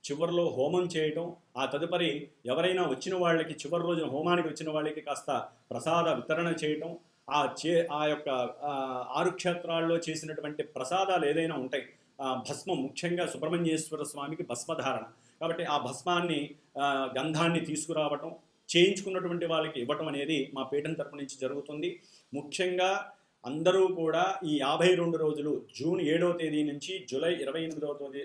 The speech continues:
తేదీ వరకు కూడా నిత్యము కుజగ్రహ, రాహుగ్రహ, కేతుగ్రహ స్తోత్రాలని పారాయణ చేయండి.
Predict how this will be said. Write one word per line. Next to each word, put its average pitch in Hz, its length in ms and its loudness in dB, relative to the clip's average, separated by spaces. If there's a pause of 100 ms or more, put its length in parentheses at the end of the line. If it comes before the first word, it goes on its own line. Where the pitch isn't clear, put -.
తేదీ 139 180 0
వరకు 131 300 -4
కూడా 120 360 -4 (540)
నిత్యము 190 680 -4
కుజగ్రహ, 165 580 0
రాహుగ్రహ, 156 680 0
కేతుగ్రహ 147 840 0 (260)
స్తోత్రాలని 160 920 -2
పారాయణ 143 460 0
చేయండి. 131 760 0